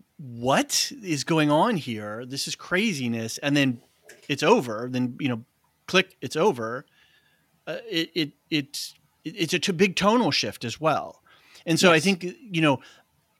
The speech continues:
Speaker 1: conversation, walking in the woods and, you know, uh, fixing the spit rail fences and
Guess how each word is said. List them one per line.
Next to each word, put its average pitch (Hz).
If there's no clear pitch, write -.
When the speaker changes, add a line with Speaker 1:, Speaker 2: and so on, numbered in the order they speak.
Speaker 1:
conversation, 170
walking 143
in 127
the 135
woods 180
and, 110
you 123
know, 104
uh, 117
fixing -
the 123
spit -
rail 143
fences 175
and 110